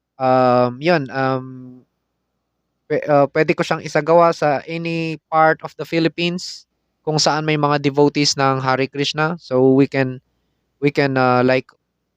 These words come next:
um, magsagawa ng, or ano ba, mas magandang word? Conduct.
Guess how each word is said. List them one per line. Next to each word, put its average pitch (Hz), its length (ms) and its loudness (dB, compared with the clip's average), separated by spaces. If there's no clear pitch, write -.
um, 113 640 0
magsagawa 127 960 0
ng, 123 400 -10
or 117 480 0
ano 120 160 -4
ba, 113 160 2
mas 127 240 0
magandang 120 480 0
word? 107 240 2
Conduct. 143 460 0